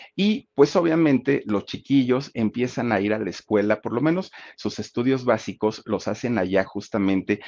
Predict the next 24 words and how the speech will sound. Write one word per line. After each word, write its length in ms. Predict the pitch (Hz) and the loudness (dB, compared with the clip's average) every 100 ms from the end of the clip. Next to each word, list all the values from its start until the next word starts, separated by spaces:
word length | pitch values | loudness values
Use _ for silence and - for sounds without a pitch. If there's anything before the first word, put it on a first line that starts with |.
| - - | -18 -2
en 180 | 98 95 | 2 4
Argentina. 720 | 92 98 113 120 156 165 127 _ - - - | 4 2 0 0 0 0 -2 _ -20 -20 -4
Y 100 | 139 | -2
fíjense 380 | 160 202 233 131 | 0 -2 -2 -4
ustedes 360 | - 117 143 | -2 0 0
que 160 | - 113 | -2 -4
cuando 460 | - 90 90 92 - | -2 -2 0 0 -4
Fernando 760 | - 90 87 110 135 117 90 - | -8 -6 0 2 4 2 0 -2
entra 600 | 107 107 107 120 117 113 | -2 0 0 0 0 -2
a 180 | - | -2
la 100 | 87 | -4
secundaria, 640 | 85 - 107 113 110 98 - _ - | -6 -6 0 2 2 2 -2 _ -8
o 80 | - | 0
lo 120 | 147 | 0
que 80 | 147 | 0
sería 180 | 151 185 | -4 -2
el 80 | 220 | -2
equivalente 540 | - 104 90 107 117 | -2 -2 0 0 0
de 80 | 107 | -2
la 120 | 90 | -4
secundaria 520 | 87 - 95 95 101 | -10 -8 -2 0 0
aquí 160 | 107 110 | -2 -2
en 80 | 110 | -2
México, 420 | 98 95 - | -4 -6 -8